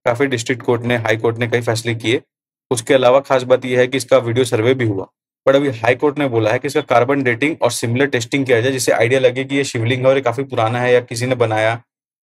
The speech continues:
किस तरह से ये एग्जिस्ट करता है, उसके एग्जिस्टेंस को समझा जाए, उसके फाउंडेशन में क्या-क्या एलिमेंट्स पाए जाते हैं वो समझा जाए। तो ये हाई कोर्ट ने भी रिसेंट जजमेंट दिया है।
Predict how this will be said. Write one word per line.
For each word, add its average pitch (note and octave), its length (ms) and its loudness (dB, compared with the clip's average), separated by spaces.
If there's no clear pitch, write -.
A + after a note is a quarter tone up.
किस - 180 -4
तरह C#3+ 140 2
से D3 140 -2
ये C#3 120 4
एग्जिस्ट B2 320 -2
करता A2 300 0
है, A#2+ 160 -2
उसके C#3+ 220 -2
एग्जिस्टेंस A2+ 380 -2
को B2+ 80 -6
समझा A2+ 260 0
जाए, A#2 220 2
उसके A#2+ 180 0
फाउंडेशन B2 480 0
में D3 160 -2
क्या-क्या C3+ 240 2
एलिमेंट्स B2 340 -2
पाए A#2 160 2
जाते A#2 180 2
हैं A#2+ 60 2
वो B2 60 -2
समझा A2 240 -2
जाए। A2 220 0
तो C#3+ 60 0
ये D#3+ 140 4
हाई C3 160 2
कोर्ट C3+ 200 -2
ने C#3+ 60 0
भी D#3 80 0
रिसेंट C3+ 240 -2
जजमेंट A#2+ 340 0
दिया G2 160 -2
है। - 60 -8